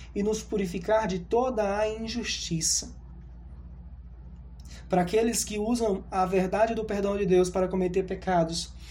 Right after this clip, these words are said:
ora, você está caminhando de maneira errada.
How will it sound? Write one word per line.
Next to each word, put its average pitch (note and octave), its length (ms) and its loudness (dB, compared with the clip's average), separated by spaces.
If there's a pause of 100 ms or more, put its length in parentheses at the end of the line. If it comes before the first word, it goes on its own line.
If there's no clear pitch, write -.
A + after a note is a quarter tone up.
(160)
ora, F3 440 4
você F3 220 4
está F#3 180 2
caminhando G3+ 720 2
de E3+ 160 -2
maneira G3 280 0
errada. G#3 520 2